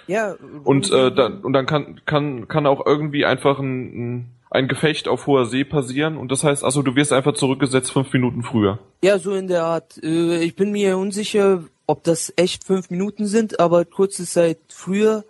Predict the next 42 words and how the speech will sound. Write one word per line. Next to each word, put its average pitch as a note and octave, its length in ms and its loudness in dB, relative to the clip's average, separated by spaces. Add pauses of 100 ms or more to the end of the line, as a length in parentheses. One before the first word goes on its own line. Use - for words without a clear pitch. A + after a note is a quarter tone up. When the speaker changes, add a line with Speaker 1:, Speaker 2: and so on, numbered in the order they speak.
(260)
Speaker 1:
vor E3 220 4
dem E3+ 320 -2
Kampf, G3 380 -2 (220)
wirst D#3+ 300 0
du E3 80 2
einfach D#3 320 2
zurückgesetzt. C#3 1000 -2
Speaker 2:
Okay. G#2+ 320 2 (120)
Speaker 1:
Und C#3+ 400 -2 (460)
nichts E3+ 260 0
wird E3 220 -2
verändert D3+ 420 -2
an C#3 140 -4
deinem C3+ 180 -2
Schiff. E3 240 -4 (220)
Speaker 2:
Wenn, B2 340 -2
wenn B2+ 140 4
du C#3 80 4
da C3+ 340 4
so C3 140 0
schön C3 260 0
rumsegeln C3 680 0
kannst, G#2+ 340 -6
kannst B2 260 -6
du C#3 60 -2
so C3 240 0
weit F3+ 300 2
wegsegeln, D3+ 600 0
dass C3 200 -2
du C#3+ 100 0
irgendwie B2+ 640 -2 (320)
ka-, - 180 -2
äh, G#2+ 240 4 (240)
keine A#2 540 0
Insel D#3+ 400 2
mehr D3+ 240 2
siehst D3 420 -4
oder B2 180 2
kein A#2 320 -2
Land G#2+ 360 -2
mehr F3+ 120 0
siehst? A#3 420 -8